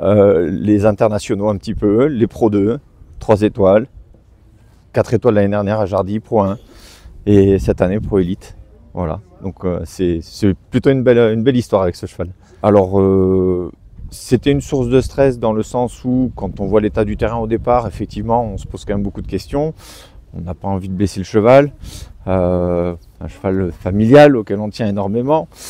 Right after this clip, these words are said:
Et sincèrement, les organisateurs ont vraiment fait un boulot qui est extraordinaire. Euh, il faut, faut le saluer, euh, parce que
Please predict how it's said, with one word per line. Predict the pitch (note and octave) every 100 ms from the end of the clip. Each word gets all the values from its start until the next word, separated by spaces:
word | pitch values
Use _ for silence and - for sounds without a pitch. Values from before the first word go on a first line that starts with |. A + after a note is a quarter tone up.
| - - -
Et | - A2+ G#2+ G#2 G#2 G2+ G2+ G2+
sincèrement, | G2 A#2 G#2 A#2 A#2+ C3+ C3+ - - - - - -
les | - - A2+ A2 G2 F#2
organisateurs | A2 G#2 A2+ G#2+ G#2 C3
ont | A#2
vraiment | G2 G#2 G#2
fait | -
un | G2
boulot | G2+ G#2
qui | G2+
est |
extraordinaire. | F#2 - G2 F#2 F2+ D2+ - -
Euh, | F2+
il | F2
faut, | - G2+ -
faut | -
le | G#2
saluer, | A2+ G2 G#2+ B2+ - - - - -
euh, | F#2 F2+ E2+ E2+ E2+ E2+ E2+ E2+ D#2 -
parce | E2 F2+
que | - A2+ A2 G#2+